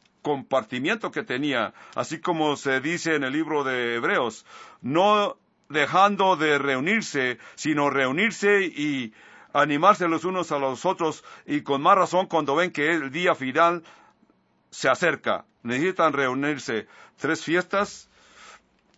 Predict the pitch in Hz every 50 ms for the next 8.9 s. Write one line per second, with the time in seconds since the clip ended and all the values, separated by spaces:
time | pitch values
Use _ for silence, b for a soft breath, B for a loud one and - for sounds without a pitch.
0 | _ _ _ _ _ - 113 120 117 117 117 113 113 113 110 113 113 113 107 -
1 | - 170 185 180 - - 185 180 180 180 - - 135 - - 131 - 123 120 -
2 | - 165 175 185 - - - - 147 135 127 120 107 143 165 160 165 156 139 131
3 | 127 117 - - 120 117 117 117 117 123 147 147 - - 113 104 98 87 - -
4 | - - _ _ _ _ _ B B B B B B B B B B B B B
5 | B B B _ _ - 120 123 120 117 117 113 113 117 113 117 117 110 - 151
6 | 170 170 - 175 143 139 131 131 127 123 120 107 - - 165 180 202 220 214 -
7 | - - - 135 127 110 135 117 135 127 - 156 160 165 170 175 175 - b b
8 | b b - 135 123 117 113 113 139 156 165 165 156 165 170 170 160